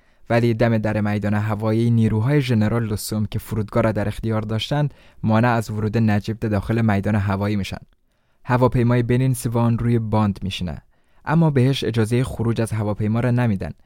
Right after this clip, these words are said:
و با مذاکره با نیروهای دوستم در توافق می‌رسن که بنین از هواپیما پیاده نشه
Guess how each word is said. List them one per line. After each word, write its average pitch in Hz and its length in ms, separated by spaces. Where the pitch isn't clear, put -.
و 104 120
با 107 140
مذاکره 107 580
با 117 120
نیروهای 107 460
دوستم 117 420
در 113 140
توافق 117 520
می‌رسن 131 440
که 117 200
بنین 110 360
از 104 160
هواپیما 107 480
پیاده 104 320
نشه 147 400